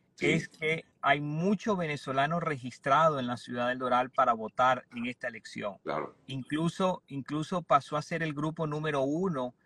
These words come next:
Speaker 2: de registrados votantes en la ciudad de Doral.
Speaker 1: Ya.
Speaker 2: Así que los felicito porque de verdad que lo que no podemos hacer o lo que no se puede hacer en, en Venezuela, lo están haciendo acá y por eso también que lo hagan
Speaker 1: ¿Sabes
Speaker 2: por
Speaker 1: qué
Speaker 2: las
Speaker 1: pasa,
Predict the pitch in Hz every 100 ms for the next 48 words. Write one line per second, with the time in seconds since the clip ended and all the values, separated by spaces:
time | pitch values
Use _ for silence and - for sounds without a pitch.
0 | _ _ 113 135 139 123 139 - - 151
1 | 165 196 175 156 147 151 160 156 143 -
2 | 131 131 135 127 110 98 82 _ - 80
3 | 64 - 113 135 135 160 165 - - 139
4 | 135 - 131 135 170 175 175 208 185 156
5 | 139 127 135 127 127 - _ 113 127 123
6 | 123 131 143 - 156 160 160 _ 131 131
7 | 123 131 135 147 165 165 180 160 156 160
8 | 175 175 _ - 131 135 131 135 160 151
9 | 170 165 160 156 170 165 160 151 - 127
10 | 123 120 117 123 123 123 165 175 180 180
11 | - _ _ _ - - - 143 156 -
12 | 143 139 135 - 156 165 185 _ _ -
13 | 120 - 127 131 - 143 135 123 131 151
14 | 135 127 120 120 131 131 123 135 110